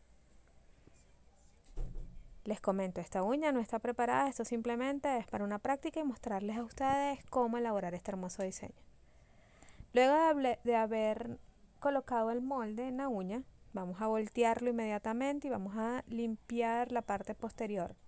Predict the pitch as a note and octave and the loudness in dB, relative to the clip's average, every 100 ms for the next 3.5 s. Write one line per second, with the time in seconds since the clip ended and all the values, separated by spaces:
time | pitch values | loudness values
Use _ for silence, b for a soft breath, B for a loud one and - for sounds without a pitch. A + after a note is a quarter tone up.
0 | b b b b b b b b - - | b b b b b b b b -10 6
1 | B3+ C4 C#4+ D#4+ D4 B3 A3 G3+ G3 G3 | 8 10 8 4 4 4 4 2 2 2
2 | B3+ D4 D4+ D#4 D4+ - D4+ D4+ C4+ A3+ | 4 4 4 2 0 0 0 2 0 0
3 | G3+ G3 - - - | -2 -4 -6 -10 -14